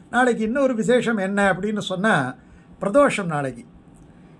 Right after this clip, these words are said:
இந்த பிரதோஷம் என்பது வந்து நரசிம்மருக்கு உரிய ஒரு நாள். நாளை என்பது நரசிம்மன் இடத்திலே இல்லை என்று சொல்வார்கள் அல்லவா?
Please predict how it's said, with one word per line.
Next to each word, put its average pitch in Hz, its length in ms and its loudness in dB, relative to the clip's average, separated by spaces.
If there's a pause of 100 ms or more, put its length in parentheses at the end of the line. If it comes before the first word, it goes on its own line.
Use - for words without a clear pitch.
இந்த 233 160 2
பிரதோஷம் 262 580 2
என்பது 220 400 0
வந்து 202 680 0 (1080)
நரசிம்மருக்கு 220 1040 0 (140)
உரிய 240 360 0
ஒரு 170 220 -2
நாள். 151 300 -2 (440)
நாளை 240 380 4
என்பது 233 320 0
நரசிம்மன் 208 440 -2
இடத்திலே 185 420 0
இல்லை 175 480 -2
என்று 208 120 -6
சொல்வார்கள் 185 480 2
அல்லவா? 165 500 0